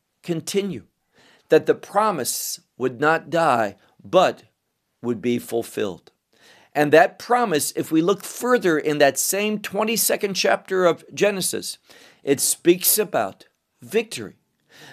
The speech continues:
that, that God would look and God would provide, God would fulfill his promise, and that we would possess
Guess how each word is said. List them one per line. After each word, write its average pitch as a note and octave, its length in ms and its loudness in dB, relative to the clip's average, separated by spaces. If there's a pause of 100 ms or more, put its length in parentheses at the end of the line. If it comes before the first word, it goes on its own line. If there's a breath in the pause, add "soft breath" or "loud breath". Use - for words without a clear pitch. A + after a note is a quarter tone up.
that, E3 320 4
that D#3 340 0
God F#3+ 420 4
would D#3 300 -2
look D3+ 580 0 (640)
and B2 360 -2
God E3 320 6
would D#3 280 -6
provide, D#3 720 0 (800 soft breath)
God E3+ 480 6
would D3+ 340 0 (120)
fulfill F#3 540 0
his D#3+ 220 -2
promise, - 760 -2 (520 soft breath)
and E3+ 320 2
that E3 300 4
we G#3+ 360 -2
would F#3+ 400 2
possess F3 880 -2